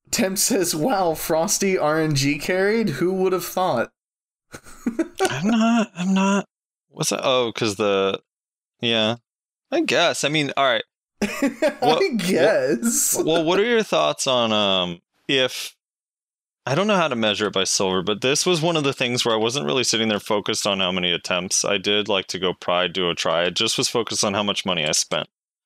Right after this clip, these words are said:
Speaker 2: on the, on the rings. And it cost me four point nine bill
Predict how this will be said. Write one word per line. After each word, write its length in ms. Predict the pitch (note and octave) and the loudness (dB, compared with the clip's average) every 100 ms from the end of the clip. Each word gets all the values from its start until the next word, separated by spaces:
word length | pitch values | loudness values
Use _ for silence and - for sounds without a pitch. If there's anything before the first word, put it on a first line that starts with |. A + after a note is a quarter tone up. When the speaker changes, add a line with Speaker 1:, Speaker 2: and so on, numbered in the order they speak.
| - | -4
Speaker 2:
on 160 | G2+ G2 | -2 0
the, 360 | F#2 F2 F2 - - | 0 0 -2 -8 -6
on 180 | A#2 G#2 | -2 0
the 100 | F2+ | 0
rings. 540 | F2+ F#2+ A#2 B2 - _ _ _ - | 0 0 -2 -2 -4 _ _ _ -6
And 180 | A2 A2+ | -2 0
it 140 | A2+ | -2
cost 400 | - C3 C3+ - | -2 0 0 0
me 80 | D3+ | -4
four 300 | C3 - C#3+ | -4 -2 -2
point 280 | - D3+ C#3 | 0 -4 -2
nine 340 | A#2 G#2+ G2+ F#2 | -2 0 0 -2
bill 520 | G#2+ G2 F2 D#2+ | 0 2 2 0